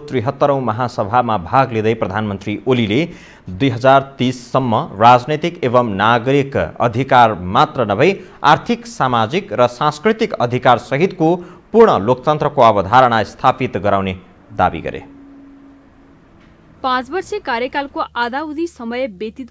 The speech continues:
Speaker 2: भइसकेको र जनतामा सरकारप्रति असन्तुष्टि उत्कर्षमा पुगिरहेका बेला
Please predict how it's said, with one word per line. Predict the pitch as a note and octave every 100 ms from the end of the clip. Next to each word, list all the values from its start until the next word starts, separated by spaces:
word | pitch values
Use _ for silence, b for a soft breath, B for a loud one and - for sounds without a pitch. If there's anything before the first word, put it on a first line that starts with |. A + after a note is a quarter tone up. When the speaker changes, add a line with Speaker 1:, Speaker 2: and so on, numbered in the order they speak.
| -
Speaker 2:
भइसकेको | G#3+ A3+ G#3+ B3 B3+
र | - b b -
जनतामा | A#3 C#4 D#4 E4 E4
सरकारप्रति | F#4+ A#3 A#3 C4+ C#4 D4+ - -
असन्तुष्टि | A#3 A3+ C#4 C#4+ - F4 -
उत्कर्षमा | G#3+ - C#4 - C#4+ D#4 -
पुगिरहेका | A3 A#3 A#3 A3 G#3+
बेला | G3 G3